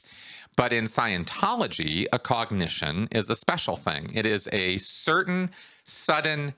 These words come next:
realization or sudden, uh, coming to knowledge or awareness on a particular subject or thing. So you could have a cognition in a session. And in fact,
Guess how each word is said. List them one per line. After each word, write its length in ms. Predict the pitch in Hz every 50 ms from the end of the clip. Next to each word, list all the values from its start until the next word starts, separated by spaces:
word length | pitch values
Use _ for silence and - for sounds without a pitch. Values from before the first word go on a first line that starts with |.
| _ _ -
realization 1400 | 101 92 113 135 160 180 170 170 170 147 117 120 127 131 139 135 - - - 90 73 73 82 95 110 117 113 - - - - -
or 400 | - 113 107 107 104 104 110 120
sudden, 640 | - - - - 151 160 160 165 156 147 131 117 113 - -
uh, 280 | 110 101 98 98 98 - -
coming 500 | - - 165 165 165 165 156 151 151 147
to 420 | - - - 127 127 127 127 120 117
knowledge 760 | 120 113 110 107 113 117 127 127 110 98 98 98 95 90 90
or 300 | 85 104 101 101 101 98
awareness 680 | 98 95 107 120 127 135 139 110 87 85 90 - - - -
on 460 | 104 120 131 120 104 95 95 101 101 - - - - _ -
a 100 | - 120
particular 600 | 117 - 160 147 - 113 - - - 117 120 131
subject 440 | - - 214 208 165 - 92 - -
or 100 | 113 110
thing. 380 | - - 180 185 151 82 - - - - - - - _
So 180 | - - - 143
you 200 | 127 127 147 160
could 160 | - 202 165
have 160 | 143 135 131
a 40 | 131
cognition 840 | - - 139 127 117 117 120 143 - - - - 82 87 107 135 151
in 160 | - - - 107
a 60 | 123
session. 480 | - - - 87 80 - - 87 87 110
And 140 | 139 123
in 100 | 117 117
fact, 340 | - - 117 107 113 - -